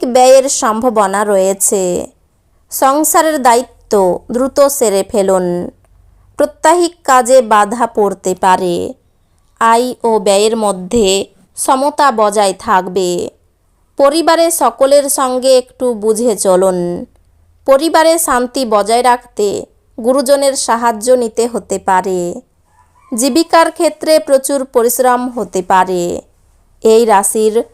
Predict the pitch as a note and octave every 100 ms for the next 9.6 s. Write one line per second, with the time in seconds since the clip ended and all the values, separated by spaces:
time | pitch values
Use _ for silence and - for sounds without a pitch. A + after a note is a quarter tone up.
0 | _ - - E4 D#4+ D#4+ B3+ A#3+ C4 C#4+
1 | C#4+ B3+ C4+ C4+ G#3 A3 A3+ G3 F#3 F3
2 | - _ _ _ - D#4 D#4 D#4+ D#4 A#3+
3 | A#3+ C#4+ C#4+ C4 B3+ B3 - G#3 G3+ G3
4 | F3+ - - _ _ _ _ - C#4 C4
5 | C#4+ C4 A#3 A#3+ C4 C#4 C#4+ A3+ A3+ A3
6 | - B3 A3+ F#3 F3+ A#3+ _ _ _ -
7 | - B3+ C#4 B3 G#3 A3 _ - G#3 G#3
8 | G#3 G#3+ _ _ _ - - - A#3 G3
9 | G3+ G3+ - - G#3